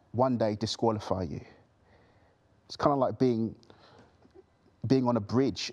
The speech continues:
and, and not being sure whether it's gonna hold your weight, so you don't progress any further to the other side,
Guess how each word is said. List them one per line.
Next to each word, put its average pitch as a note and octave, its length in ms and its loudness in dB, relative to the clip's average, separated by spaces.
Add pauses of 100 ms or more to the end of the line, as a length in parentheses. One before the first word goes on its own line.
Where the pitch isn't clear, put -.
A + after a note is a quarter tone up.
and, G#2 240 -2
and A2 180 0
not B2 260 -2
being B2 200 2
sure A#2 440 0
whether G#2+ 260 0
it's F#2 80 -8
gonna A2+ 160 0
hold A2 360 -2
your G#2 140 0
weight, G2+ 280 -2
so - 120 -2
you G#2 100 2
don't A2 260 0
progress G#2+ 420 0
any G#2 160 0
further A2 480 0 (180)
to - 100 -8
the G#2+ 100 2
other G#2 120 0
side, - 640 -4